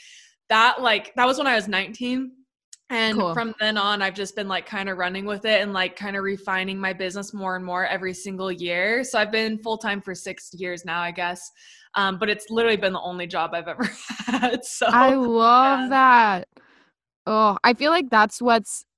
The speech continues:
Speaker 2: so cool about you is I've been following you forever. And I feel like,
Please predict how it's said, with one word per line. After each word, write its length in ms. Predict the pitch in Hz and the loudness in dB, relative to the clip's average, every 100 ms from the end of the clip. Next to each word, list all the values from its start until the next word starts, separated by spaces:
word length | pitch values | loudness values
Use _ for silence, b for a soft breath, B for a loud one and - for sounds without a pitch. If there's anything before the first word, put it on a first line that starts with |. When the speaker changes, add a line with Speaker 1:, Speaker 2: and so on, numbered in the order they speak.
| _ | _
Speaker 2:
so 420 | - - 214 196 | -8 -2 2 2
cool 160 | 190 202 | 0 2
about 240 | 190 180 | 4 4
you 140 | 180 185 | 2 -2
is 100 | - | 2
I've 260 | 175 175 | 2 2
been 160 | 180 180 | -2 -4
following 460 | - 185 190 180 | 0 2 2 0
you 160 | 165 160 | -4 -6
forever. 1160 | - - 202 180 - - 185 180 160 123 147 202 B B B | -10 -4 0 0 -2 -2 -2 -2 -4 -4 -4 -6 B B B
And 160 | 202 202 | 0 2
I 140 | 185 | 2
feel 260 | 196 226 214 | 2 2 4
like, 380 | 190 170 - | 4 2 -2